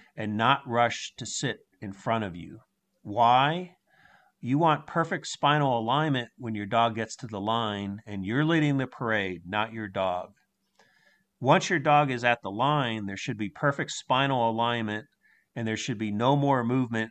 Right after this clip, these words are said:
as your dog silently sits by your side. Good line manners require lots of repetition in training, and hopefully your dog learns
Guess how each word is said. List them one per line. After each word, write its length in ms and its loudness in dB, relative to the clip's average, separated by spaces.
as 160 -8
your 120 -8
dog 340 4
silently 560 -2
sits 360 -10
by 200 -2
your 200 -6
side. 560 -4
Good 240 0
line 300 4
manners 540 4
require 600 4
lots 460 6
of 100 0
repetition 880 0
in 220 -4
training, 720 -4
and 100 -6
hopefully 520 4
your 180 4
dog 420 8
learns 640 0